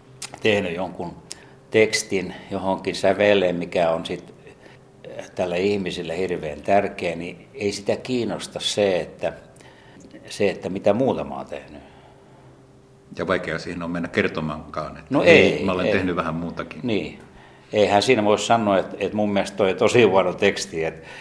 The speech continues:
Speaker 1: keskittyy sit vähän johonkin vähän <laughs> to-, toiseen.
Speaker 2: Joo, parempiakin on tullut tehtyä.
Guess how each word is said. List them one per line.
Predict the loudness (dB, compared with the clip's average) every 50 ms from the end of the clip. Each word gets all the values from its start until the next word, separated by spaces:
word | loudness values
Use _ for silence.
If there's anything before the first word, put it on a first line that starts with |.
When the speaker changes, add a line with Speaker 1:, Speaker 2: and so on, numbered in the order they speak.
| -18 0 4
Speaker 1:
keskittyy | 6 6 6 4 -2 -8 -6 -4 -4 -4
sit | -4 -4 -2 0
vähän | 2 2 2 2
johonkin | 2 2 0 0 -2 0 2
vähän | 4 6 8 6 6 4 0 -8 -10 -8 -8 -6 -4 -2 -2 -2 0
<laughs> | -2 -2 -2 -4 -6 -8 -8 -8 0 4
to-, | 6 6 6 4 0 -8 -10 -12 -4 2
toiseen. | 4 6 6 6 6 2 -2 0 2 0 0 0 0 2 2 2 4 4
Speaker 2:
Joo, | 4 4 4 4 4
parempiakin | 6 6 6 6 4 4 2 0 0 -2 -2 -4 -4
on | -2
tullut | -2 0 0 -2 -2 -2
tehtyä. | -4 -4 -4